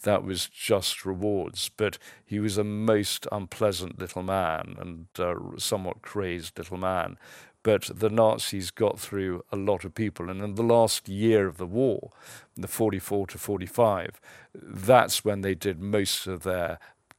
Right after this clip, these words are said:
decapitations. They decapitated with the guillotine ten thousand prisoners. They were basically clearing the decks before the end of the war. And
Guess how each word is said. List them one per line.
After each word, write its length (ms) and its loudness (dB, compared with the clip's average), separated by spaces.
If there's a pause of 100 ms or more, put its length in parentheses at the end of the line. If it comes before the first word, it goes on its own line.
decapitations. 1080 -4
They 140 -6
decapitated 920 -6 (300)
with 180 -6
the 60 -6
guillotine 600 -6 (220)
ten 340 -4
thousand 720 -6
prisoners. 580 -8 (280)
They 80 -4
were 100 -4
basically 540 -2
clearing 500 -2
the 100 -8 (180)
decks 380 -2
before 360 -8
the 120 -2
end 200 -6
of 80 -16
the 60 -12
war. 320 -6 (520)
And 320 -4